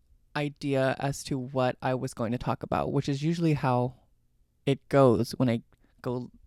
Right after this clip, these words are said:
live on Twitter or Instagram or anything really. So I'm just gonna kind of, I was gonna say free ball it, but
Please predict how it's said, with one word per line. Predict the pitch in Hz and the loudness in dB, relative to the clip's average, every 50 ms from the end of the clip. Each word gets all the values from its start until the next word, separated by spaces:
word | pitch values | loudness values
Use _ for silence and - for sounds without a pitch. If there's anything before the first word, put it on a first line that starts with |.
| _ _ | _ _
live | - 143 139 135 131 139 151 151 139 135 139 | -14 -6 -4 -2 0 0 0 0 0 -2 -2
on | 117 123 123 123 | -2 -4 -4 -6
Twitter | 123 - - 147 143 135 | -8 -6 -6 -4 -2 -2
or | 131 127 127 - 73 73 73 - - - _ _ _ _ _ | -2 -2 -2 -2 -4 -6 -8 -10 -12 -18 _ _ _ _ _
Instagram | - 143 135 - - - 156 135 131 127 127 127 123 | -8 -8 -8 -8 -10 -6 -4 -2 -2 0 -2 -4 -6
or | - - - - - - - - - _ _ _ | -10 -12 -14 -16 -20 -20 -20 -20 -20 _ _ _
anything | - 156 151 143 - 139 135 135 | -6 -6 -6 -4 -2 -2 -2 0
really. | 131 135 135 139 160 185 196 - - - - | 0 0 0 0 0 -2 -2 -6 -10 -18 -6
So | - 180 165 165 - - _ | -2 0 0 0 0 -2 _
I'm | 165 170 185 | 0 0 0
just | 202 208 - | -2 -2 -2
gonna | 254 240 247 240 - | 0 0 0 -2 -4
kind | - - 208 202 | -6 -6 -4 -4
of, | 202 190 190 - - - _ _ _ _ _ _ _ _ _ _ _ - - - - - - - - - - - - - - - - - _ _ _ | -4 -6 -10 -16 -20 -20 _ _ _ _ _ _ _ _ _ _ _ -20 -20 -20 -20 -20 -20 -20 -20 -20 -20 -20 -20 -20 -20 -20 -20 -20 _ _ _
I | - | -4
was | 175 175 | -4 -2
gonna | - 190 185 | 0 0 0
say | 180 - 185 160 156 | 0 0 0 0 -2
free | 156 - - - 147 151 160 | -2 -6 -8 -4 -2 -2 0
ball | 160 - 165 156 180 190 | 2 2 2 2 2 2
it, | 202 196 - - | 0 0 -2 -4
but | 180 156 160 151 | -2 0 0 0